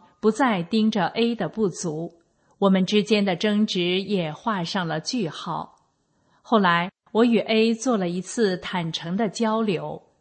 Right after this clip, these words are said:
交流中，A 指出我对他不信任。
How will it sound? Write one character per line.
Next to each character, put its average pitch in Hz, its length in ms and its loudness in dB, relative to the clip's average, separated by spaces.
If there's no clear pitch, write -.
交 202 180 4
流 170 220 0
中， 185 340 -2
A 214 200 4
指 202 220 -2
出 208 460 2
我 180 200 0
对 208 200 0
他 208 280 -2
不 165 260 -6
信 214 400 0
任。 160 280 -6